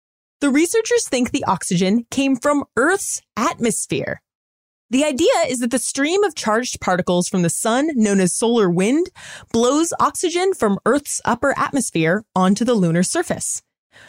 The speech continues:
Those oxygen molecules then react with water and iron to produce hematite. The signs are all there. For one thing, the researchers found the hematite on the moon's poles, which is where most lunar water ice is located. And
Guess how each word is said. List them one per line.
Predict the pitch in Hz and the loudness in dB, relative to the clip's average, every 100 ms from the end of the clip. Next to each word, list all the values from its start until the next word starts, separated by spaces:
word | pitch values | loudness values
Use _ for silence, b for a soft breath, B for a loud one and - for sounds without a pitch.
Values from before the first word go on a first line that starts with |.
| B - | B 0
Those | 339 - - | 0 0 -4
oxygen | 403 - 359 185 | -4 -4 0 2
molecules | 170 165 170 190 220 294 | 4 2 2 2 2 2
then | 196 185 | 2 4
react | 185 196 202 240 202 | 4 4 2 -2 -2
with | 190 | 0
water | 185 196 226 254 | 2 4 4 2
and | 220 208 | 2 0
iron | 254 392 285 330 339 | 2 2 2 0 -2
to | 247 | 0
produce | 285 226 311 - | 2 2 0 -2
hematite. | 302 415 - 143 - _ _ _ _ _ _ | 0 0 0 -6 -6 _ _ _ _ _ _
The | 233 302 | -4 -2
signs | 349 508 494 | 0 2 4
are | 254 | 4
all | 254 226 | 4 4
there. | 302 240 - _ _ _ - | 2 0 -4 _ _ _ -2
For | 247 | 2
one | 262 370 | 2 2
thing, | 403 466 494 - | 0 0 -2 0
the | 226 | 0
researchers | 254 285 262 285 | 2 0 -2 -2
found | - 226 226 | 0 0 2
the | |
hematite | 208 247 262 240 277 285 | 0 0 0 0 -2 0
on | 208 214 | 2 4
the | 240 | 4
moon's | 175 180 - | 4 2 0
poles, | - 339 403 - - - | 0 2 2 0 -6 -2
which | 240 | 0
is | 254 233 | 0 0
where | 277 | 2
most | 247 254 311 - | 2 2 0 -2
lunar | 208 240 277 285 | 0 2 4 2
water | 240 220 247 220 - | 2 2 2 0 2
ice | 240 339 - | 0 0 -2
is | 277 247 | -2 0
located. | 339 - 156 67 - _ _ b b b b _ - | 0 0 -2 -2 -8 _ _ b b b b _ -2
And | 392 392 269 | 0 2 2